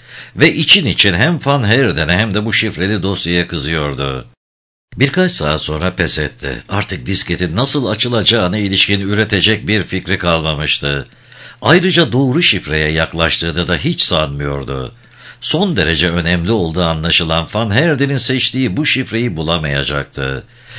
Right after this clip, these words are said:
Kendisine yardımcı olacağından ümidini kestiği baş müfettiş Borslap'ın verdiği evrakı bir kez daha gözden geçirmeye karar verdi. Belki bunların arasında doğru yolu gösterecek ipucunu bulabilecekti.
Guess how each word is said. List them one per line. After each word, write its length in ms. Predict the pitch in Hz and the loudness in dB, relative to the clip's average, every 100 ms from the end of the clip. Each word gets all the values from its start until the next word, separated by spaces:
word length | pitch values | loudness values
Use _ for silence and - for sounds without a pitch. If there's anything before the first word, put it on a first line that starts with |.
| - - | -16 0
Kendisine 540 | 123 156 165 - 160 | 4 4 4 2 2
yardımcı 540 | 151 139 113 120 110 143 | 2 2 0 -2 2 2
olacağından 680 | 90 76 78 76 71 90 80 | 2 0 0 -2 2 2 2
ümidini 520 | 113 127 104 117 139 | -2 -2 0 0 -2
kestiği 520 | 139 80 - 90 80 | -2 -4 -2 -2 0
baş 240 | 123 143 80 | 0 0 -2
müfettiş 640 | 87 98 90 87 87 135 | -2 0 0 -2 -2 0
Borslap'ın 640 | 117 127 - 85 98 101 | -2 -2 -2 -4 -2 -2
verdiği 440 | 78 82 73 92 98 | 0 0 0 0 0
evrakı 680 | 78 73 78 78 82 92 95 | 0 0 0 0 0 0 0
bir 260 | - 180 165 | 4 4 4
kez 260 | 151 123 | 2 2
daha 200 | 101 120 | 2 2
gözden 500 | 104 98 104 78 101 | 2 0 0 0 0
geçirmeye 520 | 90 92 92 82 90 90 | 0 0 0 0 0 2
karar 380 | 82 78 82 | 0 2 0
verdi. 520 | 71 71 65 67 64 58 - - - - - - | 0 -2 -2 -4 -6 -8 -18 -20 -20 -20 -14 4
Belki 380 | 147 175 160 | 4 4 2
bunların 360 | 139 135 120 135 | 0 0 0 2
arasında 640 | 85 76 73 82 80 87 | 0 0 -2 -2 0 0
doğru 280 | 110 131 127 | 2 2 2
yolu 240 | 151 127 | 2 2
gösterecek 600 | 123 117 117 117 113 123 | 0 0 0 -2 0 -2
ipucunu 580 | - 135 120 95 101 101 | -2 -2 -2 -2 -2 -4
bulabilecekti. 1080 | 78 82 78 73 73 85 80 - 69 69 | -2 -2 -2 -2 -2 -2 -4 -4 -4 -4